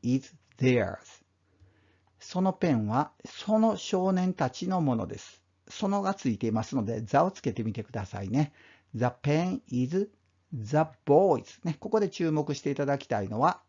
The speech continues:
アポストロフィーだけついている。ね。ここに注目してください。That is a book。B動詞を使った文ですね。日本語にすると、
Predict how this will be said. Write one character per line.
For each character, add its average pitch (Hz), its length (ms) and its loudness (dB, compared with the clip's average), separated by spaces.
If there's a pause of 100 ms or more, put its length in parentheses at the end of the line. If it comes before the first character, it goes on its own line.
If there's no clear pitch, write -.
ア 156 100 -6
ポ 202 200 -4
ス - 100 -14
ト 202 140 -2
ロ 202 100 -4
フ - 80 -16
ィ 185 140 -4
ー - 20 -6
だ 190 120 -2
け 294 120 -2
つ - 160 -6
い 107 80 0
て 101 120 -4
い 101 40 -4
る。 127 140 -14 (100)
ね。 170 240 -4
こ - 120 -8
こ 190 100 0
に 196 100 0
注 131 220 0
目 104 240 0
し - 40 -14
て 110 100 -8
く 113 100 -14
だ 95 120 -12
さ 127 220 0
い。 160 140 -2 (2250)
That 147 340 4
is 160 240 2
a 135 60 8
book。 104 420 2 (800)
B 175 260 4
動 190 200 8
詞 - 140 -2
を 123 100 2
使 - 220 -6
っ 104 80 -6
た - 280 2
文 123 240 0
で 90 100 -6
す - 140 -8
ね。 147 200 0 (160)
日 123 120 2
本 117 180 2
語 117 120 2
に 120 120 2
す - 160 -8
る 113 120 -4
と、 170 360 2